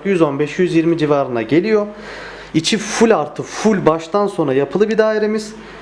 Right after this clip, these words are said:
Şu anda mutfağındayız. Detaylı bir şekilde devam edelim, göstereyim. Buzdolabı yerimiz. Ultra lüks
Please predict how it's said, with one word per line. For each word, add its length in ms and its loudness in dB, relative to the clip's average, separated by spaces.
Şu 220 2
anda 200 -2
mutfağındayız. 840 0
Detaylı 460 2
bir 40 -4
şekilde 580 2
devam 360 2
edelim, 360 0
göstereyim. 600 0
Buzdolabı 460 0
yerimiz. 500 -2
Ultra 400 2
lüks 360 -10